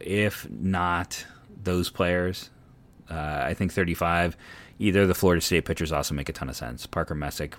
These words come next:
Bryce Hubart, whoever is there. If they're both there, whoever you like a little bit more. But I think either of them. And then I would say in round two,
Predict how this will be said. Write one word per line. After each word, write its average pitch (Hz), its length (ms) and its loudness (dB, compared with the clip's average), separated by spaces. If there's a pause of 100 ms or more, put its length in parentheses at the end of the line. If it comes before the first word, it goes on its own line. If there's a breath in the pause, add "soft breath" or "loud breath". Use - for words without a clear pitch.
Bryce 71 340 -4 (100)
Hubart, 76 440 -4 (100)
whoever 78 480 -2
is 80 340 -4
there. 80 360 -2
If 80 100 -6
they're 90 100 -2
both 85 280 -4
there, 98 320 0
whoever 127 320 0
you 131 120 4
like 143 220 0
a 95 40 0
little 80 140 0
bit 71 180 -4
more. 78 280 -4 (560 loud breath)
But 87 220 6
I 82 100 2
think 85 200 2
either 90 260 4
of 87 60 2
them. 87 300 2
And 78 160 0
then 92 120 2
I 87 80 2
would 90 120 0
say 90 160 2
in 85 120 0
round 87 260 2
two, 90 340 2